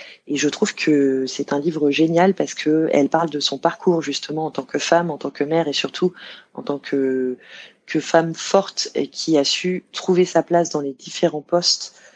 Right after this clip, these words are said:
euh, où elle a été. Et malgré son parcours, c'est-à-dire malgré le fait qu'elle se soit à un moment arrêtée pour s'occuper de ses enfants, qu'elle ait changé complètement de, de direction. Et elle parle avec beaucoup d'humour justement, euh,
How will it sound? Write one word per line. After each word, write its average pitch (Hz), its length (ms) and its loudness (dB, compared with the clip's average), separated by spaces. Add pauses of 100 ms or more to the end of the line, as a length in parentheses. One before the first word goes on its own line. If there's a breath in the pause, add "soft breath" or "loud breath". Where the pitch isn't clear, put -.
(240 soft breath)
euh, 139 300 -6
où 156 140 0
elle 156 100 6
a 147 80 6
été. 165 380 2 (340 loud breath)
Et 147 100 2
malgré 151 280 2
son 156 160 0
parcours, 214 340 0
c'est-à-dire 139 300 2
malgré 135 220 -6
le 147 60 -2
fait - 160 0
qu'elle 147 140 2
se - 160 -2
soit - 220 2
à 147 40 2
un 139 80 0
moment 135 280 -6
arrêtée 135 420 -4
pour - 160 -12
s'occuper - 300 -8
de - 80 -10
ses - 120 -6
enfants, 208 480 4
qu'elle 143 300 0
ait 135 60 -2
changé 151 380 0
complètement 165 640 0
de, 135 260 -6
de 143 100 -6
direction. 139 460 -2 (400 loud breath)
Et 143 60 4
elle 160 100 4
parle 202 200 6
avec 156 280 2
beaucoup 196 260 -4
d'humour 190 380 2
justement, 180 540 -4 (420 loud breath)
euh, 147 640 -2